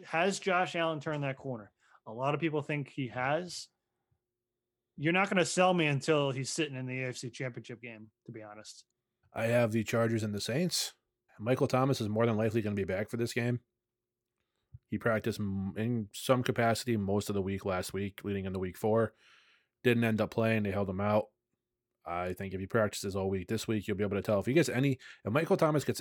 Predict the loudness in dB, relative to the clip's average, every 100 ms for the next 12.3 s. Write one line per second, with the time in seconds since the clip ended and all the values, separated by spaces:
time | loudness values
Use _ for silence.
0 | -2 0 0 2 0 2 0 0 -4 -2
1 | -2 -2 0 -2 -4 _ _ _ _ _
2 | _ _ _ _ _ _ _ -4 -4 -4
3 | -2 2 0 2 -2 -2 0 -2 0 0
4 | 0 -2 -4 -6 -10 _ -8 -4 -4 -6
5 | -8 -10 _ _ _ _ _ -20 -20 _
6 | _ _ _ -8 -4 -4 -4 -4 -4 -4
7 | -6 0 2 2 -2 _ _ -10 0 4
8 | 6 4 4 2 2 0 0 0 0 0
9 | -2 -4 -8 -8 -12 _ _ _ _ _
10 | -12 -6 -4 -2 -2 0 0 -2 0 0
11 | 2 0 -2 -8 -6 -2 0 0 -4 -2
12 | 0 0